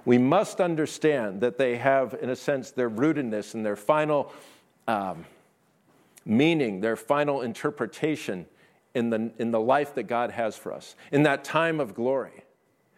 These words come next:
And if we forget that, then we are in, in some kind of danger. We're in danger of just trying to make life work for us, just trying to figure it out on our own. There's times we don't feel like conquerors. But this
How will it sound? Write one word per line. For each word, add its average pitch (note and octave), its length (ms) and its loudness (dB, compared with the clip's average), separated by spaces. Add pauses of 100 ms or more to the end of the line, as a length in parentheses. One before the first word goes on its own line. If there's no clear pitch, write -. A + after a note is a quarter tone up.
(260)
And D#3+ 80 8
if E3+ 160 2
we F3 100 4
forget E3+ 680 -4
that, D#2+ 320 -8 (680)
then D#3+ 300 4
we E3 240 2
are D3 320 2
in, D3 240 -6
in C3 180 -6
some F#3 320 0
kind E3 260 -4
of B2 120 -2
danger. C#3+ 400 2
We're C3+ 80 2
in C#3 120 -2
danger D#3 300 2
of C3+ 80 -4
just D#3 160 -4
trying E3 160 0
to D#3 80 -2
make D3+ 160 0
life D3 260 0 (200)
work D#3+ 260 4
for D3 260 0
us, - 440 -2 (400)
just D#3 160 0
trying F3+ 160 6
to D#3 80 0
figure E3+ 400 2
it D#3 120 4
out D#3 320 2
on D3 200 4
our C#3 200 2
own. B2 360 0 (1500)
There's C3 180 4
times F3 380 2
we C#3+ 100 2
don't D3+ 340 2
feel C#3+ 520 -2
like B2 240 0
conquerors. - 680 -8
But C#3 220 2
this F#3 240 0